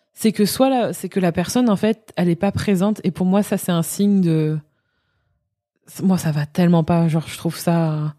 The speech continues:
ça c'est, tu perds des points, tu vois, c'est, c'est pas possible.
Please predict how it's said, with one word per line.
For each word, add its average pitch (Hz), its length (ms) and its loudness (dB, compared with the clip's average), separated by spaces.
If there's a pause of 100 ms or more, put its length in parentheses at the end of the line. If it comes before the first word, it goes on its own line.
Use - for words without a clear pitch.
(640)
ça 208 160 -2
c'est, 202 160 -6
tu - 140 -12
perds 190 180 2
des 180 120 4
points, 170 280 -2
tu - 100 -10
vois, 170 160 2
c'est, 165 540 0 (1200)
c'est 175 100 -16
pas 175 120 -2
possible. 165 420 -6